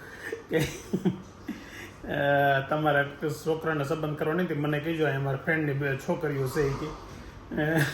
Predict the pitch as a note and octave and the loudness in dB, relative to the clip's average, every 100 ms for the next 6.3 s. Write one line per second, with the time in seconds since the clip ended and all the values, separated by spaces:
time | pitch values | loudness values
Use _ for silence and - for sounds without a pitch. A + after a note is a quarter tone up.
0 | A3+ F3 E3 E3 D#3 C#3+ D3+ F3 F3+ F#3+ | 6 6 6 4 0 2 2 4 4 4
1 | G3 - D#3 D#3 E3 D3 C3+ C3+ C3+ C3 | 2 0 2 2 2 2 2 2 2 0
2 | C#3 C3+ D3+ D#3 C#3+ C3+ C3+ C#3+ C#3+ C3+ | -2 -2 2 2 4 2 0 2 2 2
3 | E3+ - - - - - - E3+ F#3+ E3 | -2 -4 -16 -16 -16 -8 0 2 6 4
4 | - D#3+ D3+ D3+ B2+ D#3+ D3+ D3 E3+ F3 | 4 2 4 4 4 6 6 6 4 4
5 | - - - F3 D#3 D3 - D3+ D3 C#3 | 0 -6 -4 2 4 4 4 4 6 4
6 | D3+ D3+ | 4 4